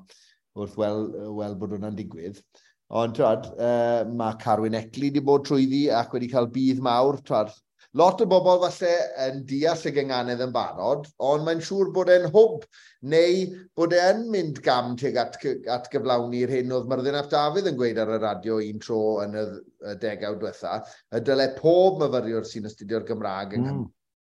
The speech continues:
Speaker 1: mewn prifysgol allu dod o'r brifysgol yn gallu cyfansoddi englyn.
Speaker 2: Wel, ma' hwnna yn, ma', ma' hwnna'n bwynt teg, yn dyw e? Ma' fe yn bwynt teg. Dyn ni'm 'di cyflawni pob myfyriwr eto,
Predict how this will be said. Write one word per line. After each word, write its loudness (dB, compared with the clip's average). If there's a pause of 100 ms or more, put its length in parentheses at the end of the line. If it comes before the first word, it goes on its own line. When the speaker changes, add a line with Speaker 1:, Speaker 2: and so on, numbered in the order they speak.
Speaker 1:
mewn -10
prifysgol -6
allu -8
dod -2
o'r 6
brifysgol -4
yn -6
gallu -6
cyfansoddi -2
englyn. -6 (720)
Speaker 2:
Wel, -10
ma' -8
hwnna -4 (100)
yn, -2
ma', -6
ma' 4
hwnna'n 4
bwynt 4
teg, 6
yn 0
dyw 4
e? -4
Ma' 0
fe 6
yn 0
bwynt -2
teg. -6 (240)
Dyn 0
ni'm 4
'di 0
cyflawni 6 (160)
pob 4
myfyriwr 0 (240)
eto, 2